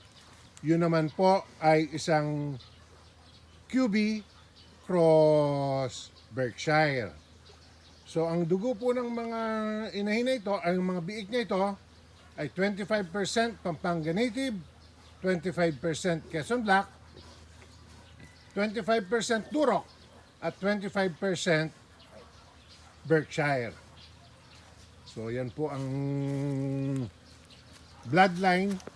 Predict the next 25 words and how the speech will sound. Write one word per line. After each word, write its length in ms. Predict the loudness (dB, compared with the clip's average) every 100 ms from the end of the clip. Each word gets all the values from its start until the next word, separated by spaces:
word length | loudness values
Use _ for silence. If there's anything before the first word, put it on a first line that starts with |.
| -20 -14
nitong 320 | -8 -6 -2 -2
mga 560 | -2 -2 -4 -4 -4
bago 320 | -4 -4 -2
nating 480 | -2 -2 -4 -6 -4
ito. 240 | 0 0 0 -6 -20 -20 -20 -20 -10
Kaya 560 | -4 -2 -2 -2 -2 -4 -4
wala 240 | 0 4 4
rin 160 | 2
po 160 | -2 -4
akong 480 | -4 -4 -4 -4 -4
kakapunin 560 | -4 -4 -6 -4 -4
kagad 480 | -2 -2 0 0 -2
sa 160 | -4 -4
mga 280 | -4 -4 -4 -4 -4 -6 -6 -4
anak 320 | -2 -2 -6 -20 -20 -20 -20 -20 -20 -16 -10
ng 140 | -8
ating 440 | -6 -8 -6 -4 -4 -4 -4 -6 -6 -6 -6
bagong 400 | -4 -4 -6 -4
inahin. 480 | -2 0 2 0 -4 -12 -20 -20 -20 -20 -20 -20 -20 -20 -20 -10
Pipili 480 | -8 -6 -4 -4 -4
po 160 | -6
tayo 480 | -2 2 2 2 2
ng 160 | 0 -4
pwedeng 640 | -4 -4 -2 -2 -2 -4 -8 -14 -18 -6
replacement 720 | -6 -2 -4 -4 -6 -8 -10